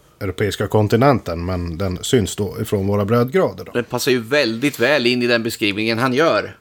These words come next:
Speaker 2: förutom på en punkt då han säger att, eh, att han har stått och tittat åt norr.
Speaker 1: Ett, eh,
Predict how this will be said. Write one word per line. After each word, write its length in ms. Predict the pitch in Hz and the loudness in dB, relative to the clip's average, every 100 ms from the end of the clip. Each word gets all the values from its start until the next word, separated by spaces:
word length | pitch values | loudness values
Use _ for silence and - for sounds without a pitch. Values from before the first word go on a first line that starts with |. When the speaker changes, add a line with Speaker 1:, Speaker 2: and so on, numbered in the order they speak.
| 117 | -14
Speaker 2:
förutom 360 | - 147 135 120 | 0 0 0 0
på 100 | 135 | 2
en 200 | 117 113 | 0 0
punkt 300 | 147 139 - | 0 -2 -2
då 160 | 123 | 0
han 180 | 113 123 | 2 0
säger 300 | 120 110 104 | 0 0 2
att, 180 | 107 - | 0 0
eh, 220 | 131 107 | 0 2
att 160 | 104 - | 0 -2
han 140 | 131 | 0
har 140 | 143 156 | 2 0
stått 340 | - 107 - | 0 -2 -2
och 180 | 127 - | -8 -2
tittat 280 | 185 117 120 | -2 -2 -4
åt 140 | 120 | -2
norr. 540 | 131 196 139 - 67 - _ _ _ _ _ _ - | 0 2 2 -2 -10 -16 _ _ _ _ _ _ -8
Speaker 1:
Ett, 440 | 135 127 - _ 127 | -2 -2 -2 _ 0
eh, 340 | 120 120 120 | 2 4 2